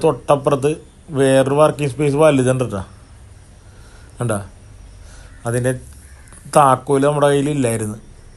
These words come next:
ഇത് അന്ന് തുറന്നുള്ള കയ്യിൽ. കാരണം just ഇതിൻ്റെ അകമൊക്കെ ഒന്ന് തൂത്ത് തുറക്കാൻ വേണ്ടി മാത്രം താക്കോൽ കൊടുത്തേക്കണേ. ഇനി ഇതിൻ്റെ മുകളിലത്തെ നിലയിൽ പോയിട്ട്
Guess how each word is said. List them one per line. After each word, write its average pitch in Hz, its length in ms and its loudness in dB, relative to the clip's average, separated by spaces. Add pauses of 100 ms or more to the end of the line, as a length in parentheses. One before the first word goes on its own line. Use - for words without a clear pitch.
(580)
ഇത് 127 100 0 (200)
അന്ന് 135 180 0 (220)
തുറന്നുള്ള 127 580 2
കയ്യിൽ. 131 320 0 (1040)
കാരണം 123 260 -6
just 127 380 -2
ഇതിൻ്റെ 151 260 2
അകമൊക്കെ 147 400 2
ഒന്ന് 151 180 -2 (760)
തൂത്ത് 156 340 0
തുറക്കാൻ 151 400 4
വേണ്ടി 147 160 0 (100)
മാത്രം 143 340 2 (100)
താക്കോൽ 147 400 4
കൊടുത്തേക്കണേ. 131 500 0 (2000)
ഇനി 131 140 -4
ഇതിൻ്റെ 147 240 2 (280)
മുകളിലത്തെ 143 580 2
നിലയിൽ 143 260 4 (100)
പോയിട്ട് 139 260 0